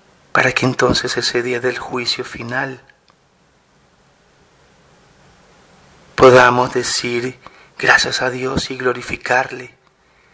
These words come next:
porque hoy pudimos escuchar, porque hoy pudimos elevar una oración a Dios, una súplica, un ruego, porque hoy mostramos nuestro arrepentimiento a Dios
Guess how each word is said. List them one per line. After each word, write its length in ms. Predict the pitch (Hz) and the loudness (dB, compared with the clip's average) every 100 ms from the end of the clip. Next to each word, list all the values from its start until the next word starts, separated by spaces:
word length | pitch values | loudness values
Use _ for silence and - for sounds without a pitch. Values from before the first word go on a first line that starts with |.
| _ _ _ | _ _ _
porque 340 | - - - | -4 -2 0
hoy 140 | 120 117 | 2 0
pudimos 540 | 131 139 135 135 - | -4 -2 -2 -2 -2
escuchar, 760 | 135 - 117 - 123 131 127 - - - - - | -4 -6 -8 -4 -4 -4 -8 -12 -20 -20 -20 -8
porque 340 | - 131 - 139 | -2 -2 0 0
hoy 140 | 135 | 0
pudimos 640 | - 156 156 156 156 156 | -4 -10 -8 -6 -6 -6
elevar 320 | 135 131 127 | -6 -4 -6
una 260 | 139 147 147 | -8 -10 -8
oración 560 | 139 131 123 - 131 135 | -8 -10 -12 -12 -10 -10
a 60 | |
Dios, 320 | 139 139 139 | -10 -10 -10
una 240 | 127 131 135 | -12 -12 -10
súplica, 640 | - 160 156 147 120 - | -10 -8 -8 -10 -10 -6
un 180 | 127 139 | -6 -4
ruego, 640 | 131 139 147 131 123 - _ _ _ _ _ _ _ _ _ _ _ _ _ _ | -4 -4 -4 -8 -14 -18 _ _ _ _ _ _ _ _ _ _ _ _ _ _
porque 440 | 117 - - 117 | -4 -4 -2 2
hoy 420 | 113 120 123 127 - _ _ _ | 2 0 -2 -12 -20 _ _ _
mostramos 720 | 120 127 - 127 123 139 - | -4 -4 0 0 0 -4 -8
nuestro 340 | - 131 - 135 | -6 -6 -2 -2
arrepentimiento 1000 | 127 127 - 123 120 123 123 120 117 135 | 0 -2 -4 -10 -10 -10 -6 -6 -6 -6
a 40 | |
Dios 440 | 135 131 143 139 | -6 -8 -8 -8